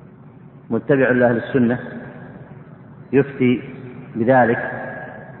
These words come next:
يروي الآثار، ينقل العلم عن أهله، يعني يشيع مثل ذلك في شأنه، فإذا وجد ذلك اعتبره مرجحا،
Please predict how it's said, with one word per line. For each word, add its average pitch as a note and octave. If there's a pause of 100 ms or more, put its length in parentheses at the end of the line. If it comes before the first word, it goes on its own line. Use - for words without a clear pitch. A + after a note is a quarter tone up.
(1300)
يروي C3
الآثار، A#2 (600)
ينقل C3
العلم A2+
عن A2
أهله، A#2 (1400)
يعني C3+
يشيع D3
مثل A#2+
ذلك B2 (360)
في B2
شأنه، F#2+ (180)
فإذا A2
وجد B2
ذلك C#3
اعتبره B2+
مرجحا، G#2